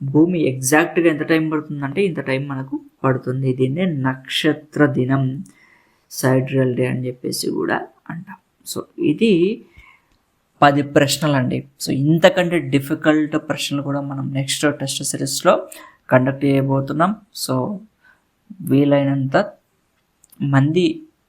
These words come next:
ఈ టెస్ట్ సిరీస్‌ని రాసే ప్రయత్నం అయితే చేయండి.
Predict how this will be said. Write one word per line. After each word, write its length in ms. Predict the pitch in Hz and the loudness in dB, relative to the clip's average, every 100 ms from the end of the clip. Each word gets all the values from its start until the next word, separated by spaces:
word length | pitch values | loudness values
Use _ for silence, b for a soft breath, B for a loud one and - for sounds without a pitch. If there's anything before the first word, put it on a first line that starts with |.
| _ _ - | _ _ -4
ఈ 100 | 143 139 | -4 0
టెస్ట్ 240 | 135 135 147 | 0 0 0
సిరీస్‌ని 420 | 156 147 147 147 135 - b b b b _ _ _ _ _ _ _ _ _ _ _ _ _ _ - | 0 0 -2 0 -2 -2 b b b b _ _ _ _ _ _ _ _ _ _ _ _ _ _ -10
రాసే 400 | 143 131 135 139 | 2 2 4 2
ప్రయత్నం 360 | 135 127 131 127 | 2 0 2 0
అయితే 160 | 135 131 | 0 -2
చేయండి. 300 | 139 135 | 0 0